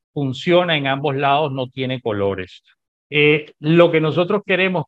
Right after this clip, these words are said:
con este taller es justamente decirle a estos grupos de candidatos y miembros de equipos de campaña, mire, usted puede hacer campaña de manera muy distinta, conectar con la sociedad,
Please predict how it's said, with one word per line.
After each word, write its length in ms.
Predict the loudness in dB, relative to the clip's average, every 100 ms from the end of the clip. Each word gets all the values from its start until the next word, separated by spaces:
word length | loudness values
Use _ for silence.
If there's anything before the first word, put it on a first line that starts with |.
| _
con 220 | 0 2
este 280 | 0 -2 -6
taller 380 | -2 0 0 0
es 80 |
justamente 540 | -4 -6 -6 -8 -6 -2
decirle 680 | -2 -4 -4 -2 -2 -6 -4
a 140 | -2
estos 400 | -2 -4 -4 -6 -6 _ _ -16 -16 -10
grupos 560 | 0 2 2 0 -2
de 240 | -2 -6 -8 _ _ _
candidatos 880 | -6 -2 2 4 4 2 -2 -2 -2
y 120 | -6
miembros 400 | -2 -2 -2 -2
de 60 | -2
equipos 280 | -4 -2 -2
de 80 |
campaña, 400 | -2 -2 -4 -4
mire, 300 | -4 -2 -4 -8 _ _ _
usted 540 | -20 -6 0 0 0 _
puede 480 | 0 2 2 0 -2
hacer 600 | -2 -4 -6 -4 -6 -10 _
campaña 560 | -10 -6 -2 -2 -2 -4
de 100 | -6
manera 360 | -6 -4 -2
muy 260 | -2 -2 -2
distinta, 640 | -2 -6 -8 -8 -6 -6 -4
conectar 840 | -4 -4 -6 -6 -2 0 -2 -6
con 260 | -6 -6 -4
la 120 | -6
sociedad, 640 | -6 -8 -4 -2 0 -2